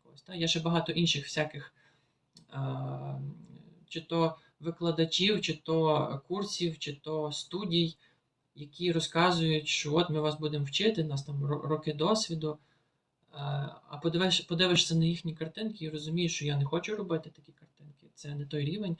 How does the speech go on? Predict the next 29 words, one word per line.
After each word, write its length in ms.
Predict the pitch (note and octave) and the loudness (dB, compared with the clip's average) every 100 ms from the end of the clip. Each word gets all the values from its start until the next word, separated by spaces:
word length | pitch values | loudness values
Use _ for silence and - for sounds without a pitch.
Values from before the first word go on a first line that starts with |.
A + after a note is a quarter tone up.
| - | -4
Ну 80 | F#3 | 2
і 40 | F3+ | 2
взагалі, 380 | F#3 G3+ G3 | 4 4 4
це 160 | - E3 | 6 6
не 120 | E3 | 4
комерційний 580 | E3 E3+ E3 A3 G3+ C#3+ | 6 4 4 2 2 2
рівень. 300 | D3 D3 C#3 - | 0 -4 -12 -18
Тобто 220 | - D3 | -20 -8
комерційний 580 | E3+ D#3+ - G#3 C4 A3+ | -4 -4 -4 -4 0 4
рівень — 300 | A3 A#3 A3 | 6 6 4
це 120 | F#3+ | 0
фотореалістичний 1000 | F3 F3 E3 E3 E3 E3 E3 C#3 - B2 | -2 2 4 6 6 2 0 0 -2 -6
рівень. 280 | C3 C#3 - _ | -8 -12 -18 _
Та? 60 | D#3+ - _ _ _ _ _ _ _ _ | -20 -20 _ _ _ _ _ _ _ _
Якщо 240 | C#3 D#3+ F3 | -8 -4 -2
картинка 420 | F3 F#3 E3+ D#3 | -2 0 0 0
не 180 | D#3 E3 | 2 2
фотореалістична, 1200 | E3 D#3+ D#3 D#3 D#3 D#3+ - B2 B2+ - D3 A3 - _ - | 2 0 2 2 2 -2 -4 -6 -4 -6 -6 -10 -14 _ -18
а 80 | C#3 | -8
це 140 | E3+ | -6
чітко 380 | E3+ F#3 - D3 | -2 -4 -4 -6
можна 280 | C#3+ D3 C#3+ | -6 -4 -4
зрозуміти, 580 | C#3+ D3+ D#3+ C3+ - | -4 -2 0 0 0
побачивши 600 | C#3 D3+ C3 A#2+ D3 D3 | -4 -2 -2 -2 -4 -6
ту 140 | C#3+ D#3+ | -8 -10
картинку, 640 | E3 D#3+ E3+ F3 - C#4 _ _ _ _ | -10 -12 -12 -14 -14 -20 _ _ _ _
то 220 | - E3 | -6 -2
не 120 | D#3+ F3+ | 0 2
буде 580 | D#3 G3 G3 G3+ G3 | 2 2 4 4 2